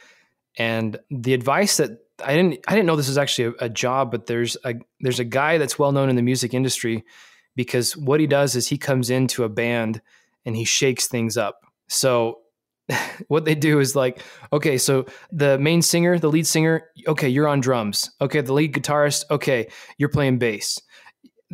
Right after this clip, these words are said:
He, like, they shift everything around and say, "Okay, figure it out." And, uh, I was like, "You know what? That actually really is a very helpful thing." So when you get stumped, it's because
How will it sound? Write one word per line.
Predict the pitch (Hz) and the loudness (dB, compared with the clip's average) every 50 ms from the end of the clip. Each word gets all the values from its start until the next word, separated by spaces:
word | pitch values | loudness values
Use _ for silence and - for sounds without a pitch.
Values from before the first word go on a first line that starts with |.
| - 165 - | -18 -2 2
He, | 170 180 | 4 4
like, | 180 190 190 185 190 | 6 4 4 2 2
they | 165 170 | 0 2
shift | 156 - - - 196 185 196 - | 2 2 2 2 2 0 0 0
everything | 190 185 180 175 175 170 156 | 0 2 2 2 2 4 4
around | 147 151 170 180 | 4 4 4 2
and | 160 151 | 2 2
say, | - 160 | 2 2
"Okay, | 151 151 - 202 202 185 147 131 - - - - _ _ _ _ _ _ _ _ _ _ _ | 0 2 2 2 2 2 2 0 -6 -16 -20 -20 _ _ _ _ _ _ _ _ _ _ _
figure | - 170 170 165 180 | 0 0 2 4 4
it | 185 190 | 4 4
out." | 226 262 202 - - _ _ - _ _ _ _ _ _ - - - - | 4 2 0 -2 -6 _ _ -20 _ _ _ _ _ _ -14 -14 -6 -2
And, | 160 165 170 160 156 151 | 2 2 4 4 4 2
uh, | 135 - - - - 117 - _ - - _ _ _ _ - | 0 0 -4 -14 -20 -20 -20 _ -20 -20 _ _ _ _ -6
I | - 165 | -2 0
was | 185 190 170 - | 2 2 2 2
like, | 175 160 151 151 147 | 0 -2 -2 -2 0
"You | 160 190 | 2 4
know | 190 190 208 | 4 6 6
what? | 233 262 277 294 285 285 - | 4 6 6 4 2 2 0
That | 196 220 262 277 - | 0 0 0 -2 -4
actually | - 175 190 202 - - - 214 190 165 | -4 -6 -6 -4 -2 -2 2 4 4 4
really | 139 131 131 139 147 156 165 175 175 170 156 | 4 2 2 2 4 4 4 4 4 4 4
is | 147 147 147 147 139 - - - _ _ - - _ _ _ _ _ _ _ - | 4 4 4 2 2 0 -4 -6 _ _ -20 -20 _ _ _ _ _ _ _ -4
a | - 147 | -2 -2
very | 123 135 156 147 147 143 | 0 0 2 2 2 2
helpful | 131 147 143 139 - | 2 0 -2 0 2
thing." | 165 190 | 2 2
So | - - 165 | 2 4 4
when | 160 | 4
you | 170 | 4
get | 170 196 180 - - | 4 2 0 0 0
stumped, | - - - - - - 170 190 226 175 151 143 139 - | -2 -2 -2 -2 0 0 2 2 4 2 0 -2 -4 -4
it's | - 151 139 - | -4 -4 -4 -4
because | - - 156 151 - 165 156 147 - - | 0 -2 -2 0 2 0 0 0 -2 -8